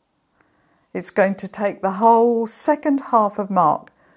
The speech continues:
for them to see that Jesus means it. I'm not surprised they found it hard to understand. Surely,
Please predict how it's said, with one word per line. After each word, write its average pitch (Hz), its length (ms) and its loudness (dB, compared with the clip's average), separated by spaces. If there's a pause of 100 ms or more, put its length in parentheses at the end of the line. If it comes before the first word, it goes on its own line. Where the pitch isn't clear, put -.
(160)
for - 160 -6
them 190 260 -2
to 185 100 -12
see 175 320 -6
that 156 240 -10
Jesus 196 440 -12
means 214 400 -6
it. - 320 -20 (1900)
I'm 214 180 0
not 135 180 -6
surprised 160 680 -2
they 156 140 -2
found 151 300 -4
it - 140 -6
hard 160 360 -2
to 175 100 -8
understand. 156 800 -6 (1120)
Surely, 302 640 -6